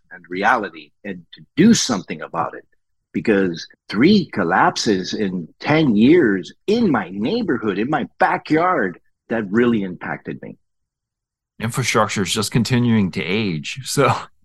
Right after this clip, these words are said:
Speaker 2: I don't see it getting better.
Speaker 1: Oh, yeah. Big at all.
Speaker 2: I see it getting worse, unfortunately.
Speaker 1: Worse, yeah. And then we get into the government funding, and then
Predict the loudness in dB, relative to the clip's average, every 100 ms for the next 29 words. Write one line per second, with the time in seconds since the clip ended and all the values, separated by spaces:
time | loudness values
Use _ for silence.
0 | 2 4 4 0 0 2 2 2 0 2
1 | 2 0 -2 -8 -14 _ _ -4 2 6
2 | 6 6 6 6 4 0 -8 _ _ _
3 | -2 0 0 -2 -6 -18 _ -12 -8 -2
4 | 0 2 0 -6 -12 _ _ _ -18 -14
5 | -8 -6 -4 -2 0 0 0 -4 -8 -6
6 | -4 -4 -6 -10 -10 -12 -14 _ _ _
7 | _ _ _ _ -14 -8 -6 -4 -6 -8
8 | -6 -4 -4 -6 -10 -10 -8 -6 -4 -2
9 | 0 0 0 -6 -2 2 2 4 0 -4
10 | _ -12 -6 0 2 2 0 0 0 2
11 | 0 0 -2 -4 -4 -4 -4 -4 -6 -6
12 | -6 -8